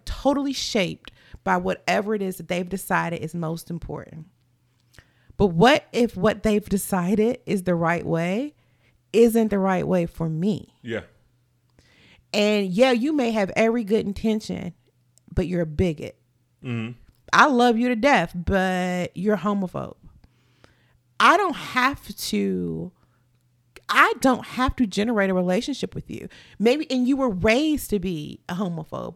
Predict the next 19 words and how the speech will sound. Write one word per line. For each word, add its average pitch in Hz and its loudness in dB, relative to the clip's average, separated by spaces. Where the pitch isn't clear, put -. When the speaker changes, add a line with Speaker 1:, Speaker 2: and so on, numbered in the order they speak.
Speaker 1:
or 180 -2
a - -8
bigot 151 -4
or 180 -2
what 202 -4
other 208 0
maybe 202 2
negative 190 -2
characteristics 175 -6
that 175 -2
I 165 -4
Speaker 2:
Right. 196 -2
Speaker 1:
choose 190 0
not 170 -4
to 180 -2
associate 170 -4
myself - -14
with. - -14
Speaker 2:
Mm-hmm. 101 -10